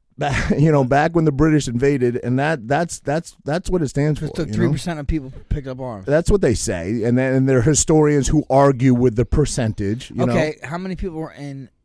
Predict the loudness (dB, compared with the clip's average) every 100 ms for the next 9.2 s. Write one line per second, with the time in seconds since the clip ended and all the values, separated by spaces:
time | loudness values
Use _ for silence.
0 | -18 -16 -12 -10 -12 -14 -16 -20 -18 -16
1 | -16 -20 _ _ _ _ _ _ _ -12
2 | -10 -10 -10 -8 -6 -6 -8 -10 -12 -16
3 | -20 _ -12 -6 -2 -2 -2 -8 -6 -4
4 | -2 -4 -6 -8 -10 -8 -6 -6 -4 -4
5 | -4 -4 -2 0 0 0 0 0 0 -2
6 | -4 -4 -6 -8 -12 _ -12 -12 -14 _
7 | _ -8 -6 -2 -2 0 -2 -4 -10 -14
8 | -12 -10 -10 -10 -10 -12 -12 -14 -12 -14
9 | -16 -20